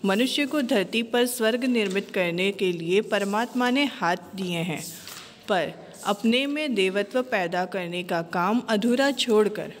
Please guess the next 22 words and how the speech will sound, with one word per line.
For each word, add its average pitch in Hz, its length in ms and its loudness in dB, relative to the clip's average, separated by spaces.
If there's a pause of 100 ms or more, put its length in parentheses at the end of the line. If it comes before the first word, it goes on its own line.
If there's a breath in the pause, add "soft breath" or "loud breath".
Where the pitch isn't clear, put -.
मनुष्य 254 420 4 (140)
आत्मघाती 202 680 -2
बनकर 190 480 0 (120)
एक 262 200 2
दूसरे 254 360 0
का 269 200 0
पराभव 185 560 0
कर 190 200 -2
जगत 185 480 -2
के 277 200 2 (420 loud breath)
वैभव 202 380 2
को 190 200 -2
तहस 220 480 -2
नहस 254 300 0
कर 180 200 0
रहा 160 260 -6
है। 160 220 -10 (460 loud breath)
इसकी 226 340 0
वेदना 185 720 0
युग 285 360 2
और 220 160 2
मैं 185 300 -2